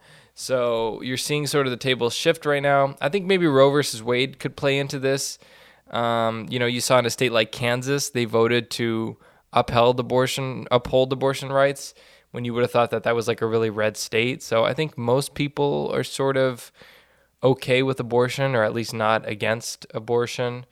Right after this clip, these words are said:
Um, so that maybe is a reason why you're seeing it. But anyway, the point is, is that it's not looking good for Republicans at this point. They need to be able to turn this around if they want to, uh, have a chance of taking back the Senate.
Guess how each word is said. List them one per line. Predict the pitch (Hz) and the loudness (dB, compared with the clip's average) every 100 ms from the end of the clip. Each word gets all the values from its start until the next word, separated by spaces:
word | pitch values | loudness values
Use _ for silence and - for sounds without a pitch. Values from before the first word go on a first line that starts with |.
| _ _ _ _ - | _ _ _ _ -8
Um, | 117 110 104 104 101 101 - - | -4 -2 -2 -6 -8 -16 -20 -14
so | - 110 | -6 -2
that | 107 113 117 | 2 0 -2
maybe | 117 113 117 | -8 -6 -6
is | 110 | -6
a | 110 | -6
reason | 113 113 | -6 -4
why | 110 110 | -4 -4
you're | |
seeing | 107 - 110 107 | -6 -10 -8 -4
it. | 110 - | -6 0
But | 127 120 - | 2 2 2
anyway, | 180 156 135 131 - - - | 4 6 4 0 -20 -20 -14
the | 135 | -10
point | - 180 165 | 0 2 4
is, | 156 | 2
is | 143 120 | 2 4
that | 127 120 | 4 4
it's | - | 0
not | 143 143 | 2 4
looking | 143 143 127 | 2 0 0
good | 123 120 | 2 2
for | - 117 | -2 -4
Republicans | 107 139 143 143 120 | 2 2 2 -2 -2
at | 113 | -4
this | 147 147 | -2 -4
point. | - 151 143 123 | 0 0 0 -2
They | 117 | -6
need | 117 | -6
to | 110 | -2
be | 120 | 0
able | 113 | 0
to | 110 | 0
turn | 110 120 113 | -4 -2 -2
this | 107 | -4
around | - 120 131 127 | -2 0 2 0
if | 113 | -2
they | 120 | -4
want | 117 117 110 | -2 -4 -4
to, | 120 117 110 | -6 -6 -4
uh, | 110 107 _ _ - | -4 -6 _ _ -6
have | 113 117 | -4 -4
a | |
chance | 113 127 127 131 123 | -4 -2 0 0 -2
of | 110 | -10
taking | - 113 120 113 | -8 -8 -6 -2
back | 107 107 - - _ _ | 0 0 -2 -12 _ _
the | 117 | -10
Senate. | - - 139 151 | -2 2 2 2